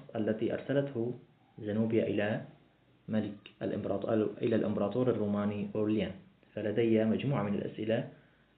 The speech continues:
أرجو منكم، منكم الإجابة عليها وإرسال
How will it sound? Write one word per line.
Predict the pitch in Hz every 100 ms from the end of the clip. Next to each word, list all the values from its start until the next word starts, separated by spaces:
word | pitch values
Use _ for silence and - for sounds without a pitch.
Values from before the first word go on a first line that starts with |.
| -
أرجو | 113 101 98
منكم، | 110 113 123 139 - - -
منكم | 117 110 120 -
الإجابة | 92 92 110 123 127 127 - - _ -
عليها | - 107 107 110 110 - _ - - - -
وإرسال | 113 104 - - 127 127